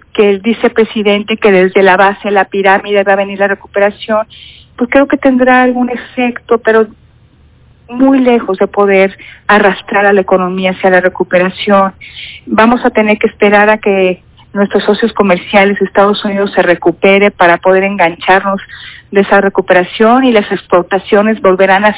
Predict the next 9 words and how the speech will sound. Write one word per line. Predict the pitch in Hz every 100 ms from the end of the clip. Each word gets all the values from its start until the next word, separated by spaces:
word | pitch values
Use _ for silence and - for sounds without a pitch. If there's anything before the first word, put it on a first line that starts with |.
| -
ser | 214 220 - - - - - - -
el | 202
motor | 196 190 208 202
de | 214
crecimiento | 196 - 202 196
de | 202
la |
economía | 196 196 190 190
mexicana, | 196 190 196 - 196 202 226